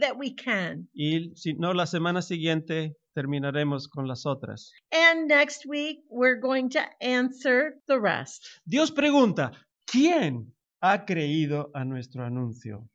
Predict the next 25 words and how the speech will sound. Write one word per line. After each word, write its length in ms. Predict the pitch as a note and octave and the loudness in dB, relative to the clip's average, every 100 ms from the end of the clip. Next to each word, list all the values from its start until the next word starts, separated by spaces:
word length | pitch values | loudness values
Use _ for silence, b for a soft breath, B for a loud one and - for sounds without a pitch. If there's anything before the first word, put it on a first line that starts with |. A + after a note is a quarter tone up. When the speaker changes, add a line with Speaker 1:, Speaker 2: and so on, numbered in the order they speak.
| _ - | _ 4
Speaker 1:
God 320 | D4 C#4+ C#4+ - | 6 6 2 2
asks, 540 | A#3 G#3 E3+ - _ _ _ - | 2 4 2 -4 _ _ _ -4
"Who 500 | G4+ E4 A3+ G#3+ - - | 0 2 2 0 -8 0
has 240 | D#4+ C4 A#3 | 2 2 0
believed 560 | C#4 C4+ C4+ C4+ B3 B3+ - | -2 -2 -2 -4 -4 -8 -2
our 200 | A#3+ A#3+ | 0 2
message?" 880 | A#3 G#3+ G#3 - D#3+ D#3 - - - _ - | 2 2 0 -6 -8 -8 -16 -18 -20 _ -6
Speaker 2:
Dios 260 | C#3+ G3 G3+ | 0 0 2
tiene 260 | A3+ A3 | 2 4
un 100 | A3 | 4
mensaje. 840 | G#3 G3+ A3+ A3 G#3 E3+ C3 - _ F3+ | 2 2 6 6 4 -2 -6 -8 _ 0
Anoche 360 | A#3+ D#4 D4 | 2 2 0
estaba 400 | D4 - A#3 A3+ | -4 0 2 2
mirando 840 | G3+ F#3+ F#3+ F#3+ F#3+ F#3 F3+ E3+ - _ _ - | 2 2 2 2 0 0 0 -2 -12 _ _ -10
la 480 | C#3 D3+ D3+ C#3+ C#3 | -6 -2 0 0 -2
procesión 600 | E3 D3+ E3 E3 F3+ F3+ | -6 -4 -4 -4 -2 0
del 200 | E3 D#3 - | 2 0 0
carnaval 760 | D3+ C3+ C#3+ D3+ D#3 C3+ C3 | -2 -2 -2 2 2 0 -4
que 280 | - C#3 C3 | -6 -4 -4
corría 380 | C#3 C3+ D#3+ C#3+ | -6 -4 -2 -2
por 120 | B2+ | -2
la 120 | B2+ B2 | -4 -2
calle. 420 | D3 B2+ B2+ D#3 _ _ | -2 -2 -4 -8 _ _
Speaker 1:
Last 480 | D4 F4+ A#4 A#4+ - | 0 4 4 2 -2
night, 260 | D4+ A#3+ | 0 0